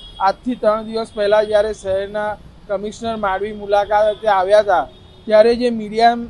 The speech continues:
મારફતે જે સતત અમે રજૂઆતો કરતા હતા, એ રજૂઆતો પ્રત્યક્ષ કમિશનરશ્રીને કરી છે અને કમિશનરશ્રીએ સ્થળ ઉપર તપાસ કરતા જોયું કે પિલ્લરની હાલત ખૂબ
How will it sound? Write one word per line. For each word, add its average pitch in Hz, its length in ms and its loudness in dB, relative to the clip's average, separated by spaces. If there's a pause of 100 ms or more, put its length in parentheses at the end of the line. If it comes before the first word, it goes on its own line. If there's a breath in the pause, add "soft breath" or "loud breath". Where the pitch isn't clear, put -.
(120)
મારફતે 208 480 -4
જે 226 140 -6
સતત 208 260 -6
અમે 220 340 -4
રજૂઆતો 214 580 -2
કરતા 202 320 -2
હતા, 202 240 -2 (380)
એ 240 140 4
રજૂઆતો 233 680 2
પ્રત્યક્ષ 226 560 -4 (240)
કમિશનરશ્રીને 214 880 -6
કરી 196 280 -2
છે 226 200 -8 (340)
અને 220 180 -6
કમિશનરશ્રીએ 233 920 -4
સ્થળ 208 360 0
ઉપર 226 240 -6
તપાસ 208 480 0
કરતા 226 280 -2
જોયું 214 340 -2
કે 226 140 -8
પિલ્લરની 214 600 -6 (300)
હાલત 196 300 2
ખૂબ 220 220 -14